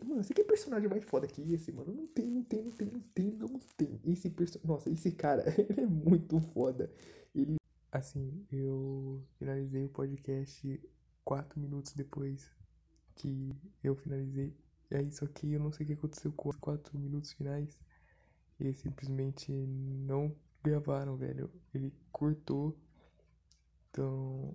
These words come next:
eu peço desculpas aí <laughs> por ter dado esse corte ridículo. O... é, acho que esse é o primeiro que vai ter edição, mano. É, tá aí, ó. O primeiro podcast meu que tem um <laughs> corte.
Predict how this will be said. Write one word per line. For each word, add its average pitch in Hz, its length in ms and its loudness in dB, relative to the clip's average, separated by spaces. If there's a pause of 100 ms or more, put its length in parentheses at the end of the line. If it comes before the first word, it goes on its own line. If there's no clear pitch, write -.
eu 139 120 0
peço 139 240 -4
desculpas 151 680 4
aí 151 480 2 (300)
<laughs> - 400 -20
por 135 240 -2 (100)
ter 135 140 0
dado 135 240 -2
esse - 160 -4
corte 139 580 0 (380)
ridículo. 147 760 -2 (1080)
O... 139 720 -2 (420)
é, 190 300 4
acho 180 180 -2
que - 280 -2
esse 170 140 0
é 175 40 0
o - 20 0
primeiro 170 380 0
que 160 60 -4
vai 156 80 4
ter 160 160 0
edição, 160 580 0
mano. 139 260 0 (540)
É, 165 160 0 (200)
tá - 140 -2
aí, 185 180 4
ó. 143 100 2 (120)
O 147 100 -2
primeiro 156 640 0 (480)
podcast 143 680 -2
meu 139 300 0
que 143 180 -10
tem - 160 -2
um 143 100 0
<laughs> 143 80 -14
corte. - 800 6